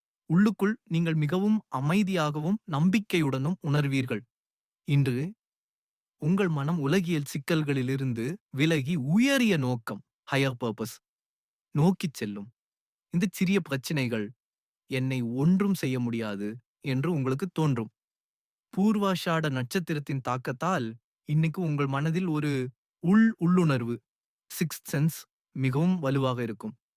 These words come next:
இன்னைக்கு ஒருவரை சந்தித்த பிறகு உங்களுக்கு எதிர்மறை அதிர்வு ஏற்பட்டால், உடனடியாக அந்த நபரிடமிருந்து விலகிவிடுங்கள். இன்னைக்கு உங்கள் உள்மனம்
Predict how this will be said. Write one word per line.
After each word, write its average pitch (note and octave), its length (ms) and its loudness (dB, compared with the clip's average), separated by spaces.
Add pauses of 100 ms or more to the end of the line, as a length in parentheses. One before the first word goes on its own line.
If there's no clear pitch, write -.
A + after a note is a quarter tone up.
(360)
இன்னைக்கு D3+ 280 2
ஒருவரை D3+ 360 0
சந்தித்த D3 440 -2
பிறகு B2+ 340 -4 (120)
உங்களுக்கு D3+ 400 -2
எதிர்மறை E3 540 0
அதிர்வு E3+ 360 2
ஏற்பட்டால், C3 640 -4 (760)
உடனடியாக E3 680 2
அந்த D3 180 -2
நபரிடமிருந்து C3+ 800 -2
விலகிவிடுங்கள். B2 640 -2 (1040)
இன்னைக்கு F3 280 2
உங்கள் E3 240 0
உள்மனம் F3 480 2